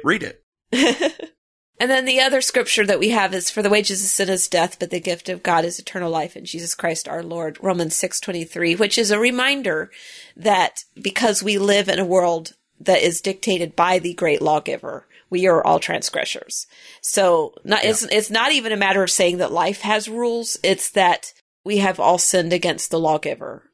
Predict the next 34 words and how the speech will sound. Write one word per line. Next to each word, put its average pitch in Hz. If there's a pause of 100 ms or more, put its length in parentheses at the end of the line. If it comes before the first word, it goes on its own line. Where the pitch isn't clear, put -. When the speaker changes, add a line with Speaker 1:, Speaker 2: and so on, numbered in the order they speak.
Speaker 2:
And 160
so 165
there 180
is, 180 (340)
even 208
beyond 185
just 185
the, 175
the 175
day-to-day 165 (420)
grind 175
of 160
living 170
life 160
and 160
having 165
to 160
deal 170
with 160
the 151
pits -
and 160
falls 156
of 147
living 135
life, - (100)
we 175
have 165
that 151 (140)
additional 170
Speaker 1:
Yeah. 160
Speaker 2:
burden 160
of -
sin 180